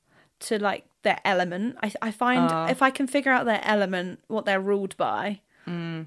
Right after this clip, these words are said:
Speaker 1: I can kind of gauge
Speaker 2: That's
Speaker 1: the vibe.
Speaker 2: what I did, I guess, 'cause I was like, "Is that water?" I was thinking of the symbol,
Speaker 1: <laughs>
Speaker 2: and I was like, "Yeah, it looks like waves."
Speaker 1: Looks
Speaker 2: And
Speaker 1: like
Speaker 2: then I
Speaker 1: a
Speaker 2: was like, "Actually, I think I said."
Speaker 1: <laughs>
Speaker 2: I don't, you can cl-, clearly, I don't know loads.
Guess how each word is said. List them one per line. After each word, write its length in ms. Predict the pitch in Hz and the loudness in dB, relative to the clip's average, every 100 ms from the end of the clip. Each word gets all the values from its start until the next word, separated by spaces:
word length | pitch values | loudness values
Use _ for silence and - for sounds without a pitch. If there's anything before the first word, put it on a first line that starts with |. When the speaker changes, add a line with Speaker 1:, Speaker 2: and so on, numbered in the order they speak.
| - | -8
Speaker 1:
I 80 | 196 | -6
can 160 | 214 202 | -4 -4
kind 240 | 214 208 | -2 -4
of 140 | 190 | -4
gauge 260 | 196 190 185 | -2 -2 0
Speaker 2:
That's 160 | 175 170 | 0 2
Speaker 1:
the 80 | |
vibe. 40 | 185 | 4
Speaker 2:
what 160 | 156 | 4
I 20 | 165 | 4
did, 160 | 156 | 0
I 60 | 156 | -2
guess, 280 | 160 156 - | -2 -4 -4
'cause 140 | 170 | -2
I 80 | 160 | 0
was 180 | 165 151 | 0 0
like, 320 | 139 - - _ _ _ | -2 -4 -18 _ _ _
"Is 160 | 247 285 | -10 -8
that 260 | 302 285 285 | -6 -4 -4
water?" 460 | 277 285 285 254 - | -4 -2 -2 0 4
I 60 | |
was 100 | 220 | 4
thinking 240 | 220 214 233 | 4 2 2
of 80 | |
the 80 | 208 | -2
symbol, 640 | 208 208 202 196 151 175 226 | -4 0 0 4 4 2 2
Speaker 1:
<laughs> 20 | |
Speaker 2:
and 300 | 392 - 208 | 0 4 6
I 20 | |
was 120 | 220 | 8
like, 100 | 208 | 6
"Yeah, 120 | 208 180 | 6 4
it 60 | |
looks 220 | 190 247 | 2 2
like 140 | 320 214 | 2 2
waves." 440 | 156 165 202 240 | 0 -2 -2 -2
Speaker 1:
Looks 140 | 269 - | -6 -2
Speaker 2:
And 80 | - | 2
Speaker 1:
like 100 | 254 | 6
Speaker 2:
then 140 | 254 | 8
I 20 | |
Speaker 1:
a 40 | 262 | 8
Speaker 2:
was 100 | 254 | 6
like, 160 | 208 | 6
"Actually, 260 | 208 226 220 | 6 4 4
I 80 | 202 | 4
think 220 | 208 208 | 4 2
I 80 | 254 | 2
said." 760 | 208 190 151 196 214 220 208 | 0 -4 -2 -2 -2 -4 -2
Speaker 1:
<laughs> 40 | 208 | 2
Speaker 2:
I 80 | |
don't, 340 | 202 202 - 208 | 4 2 0 -2
you 60 | 208 | 0
can 180 | 208 | 0
cl-, 220 | 180 185 - - | -2 -4 -4 2
clearly, 280 | 185 170 160 | 4 4 4
I 160 | 165 | 2
don't 180 | 160 139 | 2 -2
know 140 | 127 | -4
loads. 420 | 139 143 - - | -2 -2 -2 -4